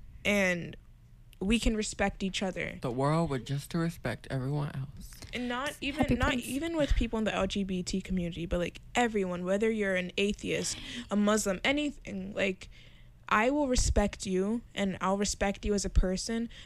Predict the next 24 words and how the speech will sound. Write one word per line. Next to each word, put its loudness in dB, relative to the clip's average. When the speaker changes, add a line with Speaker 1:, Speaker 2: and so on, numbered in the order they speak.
Speaker 1:
no 2
matter 4
what 0
you -2
believe, -4
even -2
if 0
you -2
don't -2
believe -2
in -2
the -2
same -2
things -4
that -2
I 0
believe 0
in. -6
But 6
respect 4
is 0
very, -2
very -4
important. -8